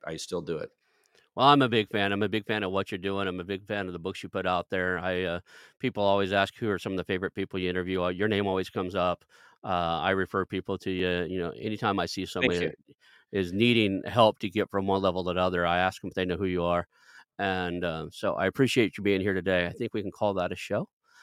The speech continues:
Speaker 2: And, uh, thank you. Thank you for being here. Thank you for giving us our time, your knowledge, and thank you for taking the time to write the books. That takes a lot of time, effort, and energy to get,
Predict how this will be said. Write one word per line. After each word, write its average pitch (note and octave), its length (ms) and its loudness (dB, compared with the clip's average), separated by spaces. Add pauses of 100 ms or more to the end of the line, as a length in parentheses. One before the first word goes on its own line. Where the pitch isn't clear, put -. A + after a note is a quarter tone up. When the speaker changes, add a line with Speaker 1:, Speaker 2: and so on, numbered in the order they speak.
(220)
Speaker 2:
And, G2 380 -2
uh, F2 160 2 (100)
thank A2 200 -2
you. E2+ 200 -4 (120)
Thank G2 160 -4
you F#2+ 80 -4
for F#2+ 160 -4
being F#2+ 180 0
here. F#2+ 180 -2
Thank F#2 220 -6
you F#2 100 -8
for - 80 -12
giving F#2+ 240 -2
us F2 120 -4
our F2 80 -2
time, F2+ 320 0
your E2+ 80 -2
knowledge, F2 520 0 (300)
and F#2+ 100 -10
thank G#2+ 200 0
you G#2 100 -6
for - 80 -10
taking G2 240 -4
the F2+ 80 -2
time F#2 240 2
to E2 60 -4
write E2+ 180 -2
the - 80 -6
books. E2 240 -4
That E2+ 160 -2 (120)
takes - 180 -2
a - 40 -2
lot G2 120 8
of F2+ 80 -2
time, F#2+ 260 4
effort, F2+ 260 2
and E2+ 120 0
energy F2 320 0
to E2 100 -4
get, F2 140 -2